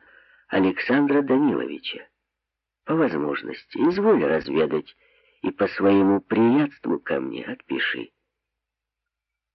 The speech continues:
С подобной просьбой Апраксин мог обратиться лишь в том случае, если знал о дружбе между Макаровым и Меншиковым.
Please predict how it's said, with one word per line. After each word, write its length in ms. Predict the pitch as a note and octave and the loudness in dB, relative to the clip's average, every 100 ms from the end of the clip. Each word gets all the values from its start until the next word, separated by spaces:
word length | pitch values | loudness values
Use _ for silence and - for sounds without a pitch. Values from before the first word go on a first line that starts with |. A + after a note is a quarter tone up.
| _ _ _ _ _ | _ _ _ _ _
С 100 | - | -10
подобной 400 | - G#2+ C3+ C3 | -2 0 2 2
просьбой 400 | B2 C3 B2 B2 | 2 2 4 2
Апраксин 440 | A#2 A2+ A2+ - G#2+ | 2 0 -2 -2 0
мог 200 | G#2 - | 0 -2
обратиться 500 | A2 G#2 G2 A2 - | -2 -2 -2 -6 -4
лишь 180 | F#2 E2 | -2 -2
в 60 | - | -2
том 200 | F2+ E2+ | -2 -2
случае, 480 | - G2 - A2+ A#2 - - - - - | -4 -4 -2 -2 -4 -16 -20 -20 -14 -4
если 400 | F#2+ - A#2 G#2+ | -2 0 0 0
знал 280 | G#2+ B2+ - | 2 0 0
о 100 | A2+ | -4
дружбе 460 | G2+ A#2 A#2+ G#2 G2 | 0 0 0 0 0
между 320 | G#2 F#2 F#2 | 0 0 -2
Макаровым 640 | F2+ - A2+ A#2 A2 G#2+ - | -2 -4 -4 -2 -2 -4 -8
и 100 | E2+ | -6
Меншиковым. 720 | C#2+ C#2+ D2 - C2 C2+ | -6 -6 -8 -8 -8 -8